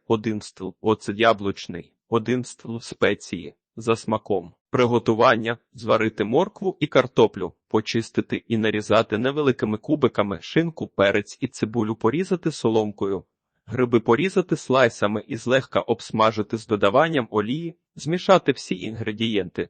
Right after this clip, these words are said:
заправити соусом з невеликої кількості масла, гірчиці, оцту і спецій.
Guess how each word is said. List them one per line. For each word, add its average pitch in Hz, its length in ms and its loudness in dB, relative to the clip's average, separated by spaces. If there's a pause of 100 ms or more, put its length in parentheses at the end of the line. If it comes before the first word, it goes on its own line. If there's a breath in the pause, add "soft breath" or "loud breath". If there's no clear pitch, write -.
заправити 113 640 2
соусом 110 460 -4
з - 100 -10
невеликої 131 540 0
кількості - 560 -4
масла, 113 500 0 (180)
гірчиці, 127 680 -6 (180)
оцту 104 520 0
і - 80 -8
спецій. - 640 0